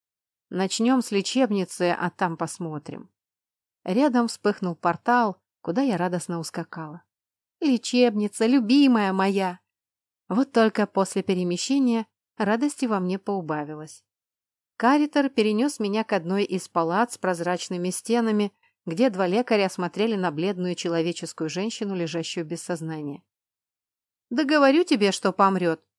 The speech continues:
Уже три дня без еды, не выживет она", громко разглагольствовал один. "Да кто ж её знает?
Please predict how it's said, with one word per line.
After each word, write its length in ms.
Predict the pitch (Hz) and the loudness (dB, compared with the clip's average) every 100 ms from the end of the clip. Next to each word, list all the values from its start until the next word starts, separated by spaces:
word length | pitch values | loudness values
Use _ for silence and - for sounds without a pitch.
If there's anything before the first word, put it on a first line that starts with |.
| _ _ - | _ _ 2
Уже 220 | 233 269 | 4 4
три 200 | 277 269 | 2 2
дня 220 | 247 269 | 4 2
без 200 | 202 185 | 2 0
еды, 280 | 208 185 190 | 0 0 2
не 160 | 202 | 2
выживет 480 | 262 226 226 240 240 | 2 2 2 2 2
она", 340 | 247 233 240 233 _ _ _ _ _ _ | 0 0 -2 -4 _ _ _ _ _ _
громко 520 | 175 165 208 269 294 285 - | -8 -2 0 0 0 -2 -4
разглагольствовал 920 | 202 185 190 175 180 185 208 214 208 | -4 0 0 0 0 -2 -4 -2 -2
один. 340 | 208 165 185 _ _ _ _ _ - | -4 -6 -10 _ _ _ _ _ -8
"Да 160 | 156 156 | -6 -6
кто 220 | - 208 | -4 -4
ж 100 | - | 0
её 200 | 240 226 | 2 2
знает? 540 | 202 220 233 233 165 | 2 2 4 4 2